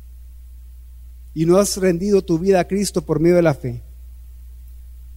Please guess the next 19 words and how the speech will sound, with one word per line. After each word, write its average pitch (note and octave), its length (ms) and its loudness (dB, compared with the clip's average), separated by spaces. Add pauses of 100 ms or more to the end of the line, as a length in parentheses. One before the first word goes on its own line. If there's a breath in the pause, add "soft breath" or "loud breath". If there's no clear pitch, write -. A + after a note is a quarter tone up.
(320)
para D3 200 0
ti G3+ 180 -4
que F#3+ 140 -2
aún F3+ 240 2
no G3 80 0
has F#3 120 -2
creído G3+ 400 0
en F3+ 60 0
Jesús - 520 -8 (320)
como D3 280 -2
Dios E3 500 0 (1500)
encarnado D3+ 460 -4
y D#3+ 40 0
en D#3 80 0
lo D3 120 -2
que E3 120 -4
Él E3+ 80 0
ha D#3+ 120 0
hecho D#3+ 340 -6